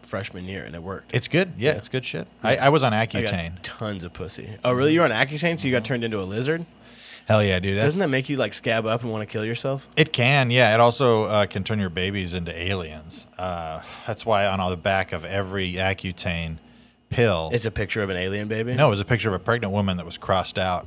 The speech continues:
Speaker 2: and I used to hand 'em out to women all the time, or my friends. I'd just give 'em to 'em, like, "Guys, no pregnant women right here, <laughs> just to be careful."
Speaker 1: Yeah.
Speaker 2: But yeah, if you get pregnant while you are on Accutane, it can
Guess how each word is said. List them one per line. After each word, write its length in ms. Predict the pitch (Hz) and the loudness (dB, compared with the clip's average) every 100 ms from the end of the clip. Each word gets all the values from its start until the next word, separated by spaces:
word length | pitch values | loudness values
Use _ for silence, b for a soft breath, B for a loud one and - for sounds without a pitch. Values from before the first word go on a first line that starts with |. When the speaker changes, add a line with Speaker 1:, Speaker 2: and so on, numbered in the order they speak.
| - | -8
Speaker 2:
and 100 | 92 | -4
I 40 | 92 | -4
used 200 | 92 - | -4 -6
to 80 | |
hand 260 | 82 92 92 | -4 -4 -2
'em 100 | 87 | -4
out 200 | 87 87 | -4 -6
to 80 | 92 | -6
women 360 | 85 90 90 82 | -6 -4 -4 -6
all 200 | 80 85 | -6 -8
the 60 | 82 | -8
time, 340 | 90 82 85 | -8 -8 -10
or 80 | 82 | -10
my 160 | 80 85 | -8 -8
friends. 600 | - 90 82 82 92 - - | -8 -10 -8 -10 -10 -12 -10
I'd 100 | 98 | -8
just 180 | 90 - | -8 -6
give 160 | 92 87 | -6 -6
'em 100 | 87 | -6
to 160 | - 82 | -6 -8
'em, 160 | 80 | -8
like, 200 | 82 87 | -8 -4
"Guys, 380 | 101 101 90 - B B B B - | 0 0 -2 -8 B B B B 2
no 140 | 110 | 4
pregnant 300 | 110 95 92 | 4 2 0
women 180 | 85 85 | -2 -4
right 220 | 85 85 | -4 -2
here, 300 | 90 98 92 - 117 | 2 2 2 0 -4
<laughs> 140 | - | -2
just 200 | - 110 | -2 -2
to 60 | 104 | -2
be 180 | 98 107 | 0 0
careful." 460 | 113 92 - 80 110 | 2 0 -2 -8 -4
Speaker 1:
Yeah. 180 | 101 87 | -2 4
Speaker 2:
But 80 | 139 | 8
yeah, 80 | 135 | 8
if 60 | |
you 100 | 117 | 6
get 260 | 120 135 - | 6 4 6
pregnant 440 | 120 123 95 95 | 2 2 0 -4
while 200 | 110 107 104 | 2 4 4
you 200 | 104 101 107 | 0 -4 -2
are 80 | 98 | -2
on 100 | 95 | 0
Accutane, 540 | 104 98 87 95 85 | -2 -4 -6 -6 -6
it 80 | 85 | -8
can 160 | 87 | -10